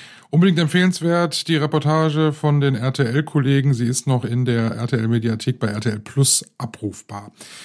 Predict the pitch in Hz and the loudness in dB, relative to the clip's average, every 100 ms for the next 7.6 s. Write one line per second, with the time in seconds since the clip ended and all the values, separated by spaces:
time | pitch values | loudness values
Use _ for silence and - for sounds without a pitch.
0 | - - 165 160 180 175 160 190 196 185 | -10 0 4 6 4 4 4 6 6 4
1 | 170 165 151 160 160 - - - 143 143 | 2 2 2 2 2 0 -4 -4 0 2
2 | 131 127 147 139 139 135 123 117 120 123 | 0 2 2 2 2 0 0 -2 0 0
3 | - - 113 113 113 - - 143 127 117 | -2 -2 0 0 0 -2 2 2 2 0
4 | 117 110 113 113 117 113 113 98 - - | 0 0 -2 0 0 2 0 -4 -6 -10
5 | - 101 101 - - - - - 123 123 | -10 -12 -12 -12 -8 -6 -6 -8 -4 -4
6 | - 135 135 143 127 127 117 117 117 113 | 0 0 2 2 2 0 -2 0 0 0
7 | - 117 117 117 123 120 | -2 -2 0 0 0 -2